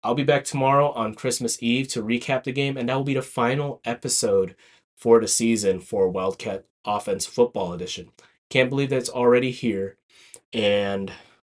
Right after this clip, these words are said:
it's, it's nothing short of amazing. Time does go by fast, and I had so much fun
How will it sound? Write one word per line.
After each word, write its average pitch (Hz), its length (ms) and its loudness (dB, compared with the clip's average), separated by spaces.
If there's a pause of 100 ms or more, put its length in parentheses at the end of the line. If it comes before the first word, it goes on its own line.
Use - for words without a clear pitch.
(300)
it's, 113 320 -4
it's 127 320 -6
nothing 127 220 0
short 131 200 0
of 117 80 2
amazing. 101 520 -2
Time 127 320 0
does 117 180 2
go 110 160 -2
by 104 180 -2
fast, 104 440 -6
and 113 80 -6
I 107 60 -2
had 107 140 -2
so 120 220 4
much 113 220 -2
fun 98 380 -8